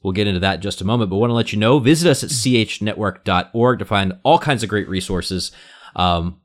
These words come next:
most of them free. You can also join our online community if you have questions and are looking for fellowship and support. That's community dot C H network dot org. And you can also give to support this effort so that we can continue to make things free.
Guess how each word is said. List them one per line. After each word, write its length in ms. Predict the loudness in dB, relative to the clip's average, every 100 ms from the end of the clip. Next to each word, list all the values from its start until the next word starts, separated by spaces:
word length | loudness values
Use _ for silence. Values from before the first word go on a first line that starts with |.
| -10
most 200 | -8 -6
of 60 | -4
them 160 | -4
free. 520 | -4 -4 -2 -2 -4 _ _
You 120 | -8 -4
can 80 |
also 220 | -2 -2 -4
join 200 | -2 -2
our 140 | -2 0
online 400 | 0 0 0 -2
community 640 | -4 -2 -2 -2 -4 -8 _ _ _
if 200 | -14 -10
you 80 | -8
have 200 | -8 -8
questions 480 | -8 -8 -6 -6 -6
and 100 | -6
are 60 |
looking 280 | -8 -8 -10
for 140 | -12 -10
fellowship 460 | -8 -8 -8 -10
and 100 | -10
support. 400 | -12 -8 -6 -4
That's 160 | -6 -6
community 420 | -6 -4 -2 0
dot 200 | -2 -2
C 220 | -2 2
H 200 | 2 0
network 400 | -4 -4 -4 -6 _ _ _ -8
dot 300 | 0 2 2 0
org. 440 | 2 2 2 -2 _ _ _ _
And 600 | 0 2 4 2 -2 -4 -14 _ _
you 100 | -6
can 120 | -2
also 380 | -2 -2 -4 -4 -6
give 400 | -2 0 2 0 -6
to 100 | -10
support 400 | -8 -6 -6 -4
this 260 | -6 -4 -2
effort 420 | 2 2 0 -6 _ _ _ _ _ _ _ -8
so 120 | -6
that 60 | -4
we 80 |
can 140 | -4 -6
continue 400 | -8 -6 -4 -2
to 80 | -2
make 180 | -2
things 220 | -4 -6 -6
free. 260 | -6 -6